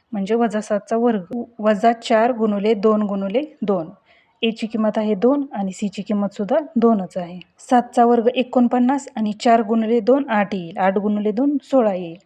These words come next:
म्हणजे एकोणपन्नास वजा सोळा बरोबर तेहतीस, म्हणजे विवेचकाची किंमत आली तेहतीस. मग विवेचक हा तेहतीस आहे, हा शून्यापेक्षा मोठा आहे. विवेचक हा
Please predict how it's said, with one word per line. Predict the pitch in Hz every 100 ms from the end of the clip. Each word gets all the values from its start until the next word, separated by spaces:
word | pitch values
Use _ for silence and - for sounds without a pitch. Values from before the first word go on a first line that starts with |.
| _ _ _
म्हणजे | 208 208
एकोणपन्नास | 233 - 226 220 220 254 -
वजा | 233 214 214
सोळा | - 233 196 180 _ _ _
बरोबर | 226 214 202 254 285 -
तेहतीस, | 269 262 262 180 -
म्हणजे | 202 208
विवेचकाची | 214 220 220 226 220 220 226
किंमत | 233 220 214
आली | 220 285 - _ -
तेहतीस. | 262 254 - 170 - _ _ _ -
मग | 208 214
विवेचक | 233 233 233 247 247
हा | 302 -
तेहतीस | 285 285 220 214
आहे, | 202 196
हा | 190 226 277 - -
शून्यापेक्षा | - 233 220 226 220 277 302 302 -
मोठा | 269 262 208
आहे. | 185 165 185 - _ _ _ _ _ _
विवेचक | 240 247 247 247 233
हा | -